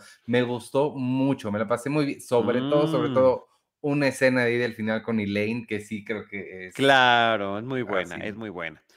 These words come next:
Speaker 2: Oye,
Speaker 1: Sí.
Speaker 2: aprovechamos para saludar a Marky Leite. Dice, "Hola, chicos, por fin estoy al día con todos sus episodios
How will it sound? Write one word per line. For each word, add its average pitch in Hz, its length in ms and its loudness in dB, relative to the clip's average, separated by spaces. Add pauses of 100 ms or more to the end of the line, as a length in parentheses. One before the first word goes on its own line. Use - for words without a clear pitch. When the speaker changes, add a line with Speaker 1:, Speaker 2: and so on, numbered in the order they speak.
Speaker 2:
Oye, 180 160 -2
Speaker 1:
Sí. 202 60 2
Speaker 2:
aprovechamos 202 500 -4
para 175 200 0
saludar 160 300 0
a 170 60 0
Marky 180 400 -2
Leite. 160 480 -2
Dice, 156 320 -8
"Hola, 208 220 -2
chicos, 208 340 -8
por 156 160 -8
fin 170 160 -6
estoy 170 220 -6
al 156 100 -2
día 160 180 -4
con 147 180 -12
todos 190 280 -4
sus 165 160 -18
episodios 180 680 -8